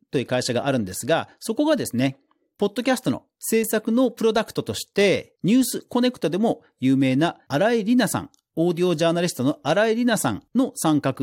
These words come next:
そして、ポッドキャストプロデューサーとして有名なコンさん率いる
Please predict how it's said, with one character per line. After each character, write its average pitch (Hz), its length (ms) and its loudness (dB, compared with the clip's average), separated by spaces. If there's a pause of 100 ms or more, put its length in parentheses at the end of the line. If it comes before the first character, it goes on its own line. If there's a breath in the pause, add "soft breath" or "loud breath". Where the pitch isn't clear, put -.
そ 208 180 -2
し - 60 -10
て、 226 500 -2
ポ 175 60 0
ッ 170 60 -4
ド 196 120 -4
キ 202 80 2
ャ 196 40 0
ス 202 40 -6
ト 202 120 -2
プ - 120 -4
ロ 180 80 2
デ 175 100 -2
ュ 180 60 2
ー - 20 -4
サ 160 160 0
ー 139 40 0
と 139 100 -4
し 131 60 -6
て - 140 -2
有 135 220 2
名 135 160 2
な 135 100 0
コ 233 200 0
ン 170 60 0
さ 135 100 -2
ん 92 80 -6
率 - 280 -8
い 175 80 4
る 113 120 -4